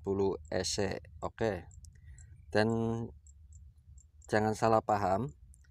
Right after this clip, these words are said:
saya bukan untuk mempromosikan obat ini,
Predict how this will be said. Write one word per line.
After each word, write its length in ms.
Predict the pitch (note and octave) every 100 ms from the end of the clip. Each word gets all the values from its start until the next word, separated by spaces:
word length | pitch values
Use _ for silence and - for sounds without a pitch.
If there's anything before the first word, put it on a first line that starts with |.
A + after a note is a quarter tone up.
| - -
saya 400 | - A2+ B2+ C#3
bukan 320 | - G#2 - A#2+
untuk 320 | A2+ A2+ C3 C3
mempromosikan 800 | B2 A2+ B2 A#2 A2+ A#2 A#2 G2
obat 240 | G#2+ G#2 F#2 G2+
ini, 400 | G2 G2 C3+